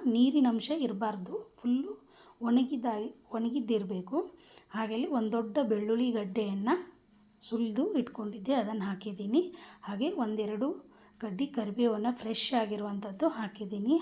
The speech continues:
ಹಾಗೆ ಸ್ವಲ್ಪ ಜೀರಿಗೆ, ರುಚಿಗೆ ತಕ್ಕಷ್ಟು ಉಪ್ಪು. ಈಗ ಕರಿಬೇವು ಹಾಕುವಾಗ ಕೂಡ ಅದರಲ್ಲಿ ನೀರಿನ ಅಂಶ ಇರಬಾರ್ದು, ಚಂದ ಮಾಡಿ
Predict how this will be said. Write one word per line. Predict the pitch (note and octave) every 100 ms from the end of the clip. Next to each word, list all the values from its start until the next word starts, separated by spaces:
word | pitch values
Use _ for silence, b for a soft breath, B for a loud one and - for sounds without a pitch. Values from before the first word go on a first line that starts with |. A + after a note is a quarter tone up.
| A#3
ಹಾಗೆ | G#3+ C4 G#4 - B B B B - - _ -
ಸ್ವಲ್ಪ | A3+ G#3+ G#3+ E4+ - - G3
ಜೀರಿಗೆ, | G#3+ A3 G3+ G3+ C#4+ F4+ - -
ರುಚಿಗೆ | G#3+ G#3+ A#3+ G#3
ತಕ್ಕಷ್ಟು | G#3 G3 - A3+ - G4 -
ಉಪ್ಪು. | A3+ G#3 - G#3 - - _ _ _ _ _ _ _ - B B B B B
ಈಗ | A#3+ A#3+ D4+
ಕರಿಬೇವು | A#3+ A#3+ C4 D4
ಹಾಕುವಾಗ | B3+ A#3+ B3 A#3+ A#3+
ಕೂಡ | B3
ಅದರಲ್ಲಿ | B3 G#3+ A3
ನೀರಿನ | A#3+ A3+ B3 A#3+
ಅಂಶ | G#3+ C4
ಇರಬಾರ್ದು, | A#3+ G3+ G#3 F#3+ F#3
ಚಂದ | F4+ A#3 A3 A#3
ಮಾಡಿ | A3 A3+